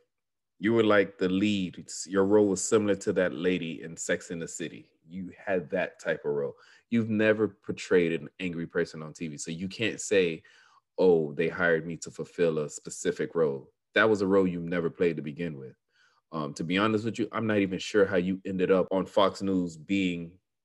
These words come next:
the, uh, person who validates, um, every negative action that's portrayed about black people.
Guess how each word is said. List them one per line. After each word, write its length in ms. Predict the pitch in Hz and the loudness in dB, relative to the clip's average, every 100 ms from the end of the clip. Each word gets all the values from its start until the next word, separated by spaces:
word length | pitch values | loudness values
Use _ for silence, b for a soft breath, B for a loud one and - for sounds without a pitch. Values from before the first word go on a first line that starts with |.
| _ - | _ -12
the, 380 | 87 90 87 - | -6 -4 -4 -4
uh, 400 | 82 80 78 73 76 _ _ _ _ _ _ | -4 -2 -2 -4 -6 _ _ _ _ _ _
person 320 | - 104 95 | -2 0 -2
who 220 | - 95 | -4 -4
validates, 840 | 78 90 85 80 78 76 - - - _ _ _ _ _ _ _ - | 2 2 2 0 -2 -6 -10 -18 -18 _ _ _ _ _ _ _ -10
um, 280 | 78 73 67 - | -6 -6 -2 2
every 260 | 87 90 | 2 0
negative 520 | 85 82 90 85 85 - | -6 -4 -2 -2 -2 -2
action 440 | 82 80 - 82 | -4 -4 -6 -8
that's 180 | 80 - | -8 -8
portrayed 400 | - - 92 82 | -12 -2 2 2
about 320 | 69 76 - | 2 -4 -4
black 260 | 85 80 - | -4 -4 -6
people. 300 | 71 65 | -14 -14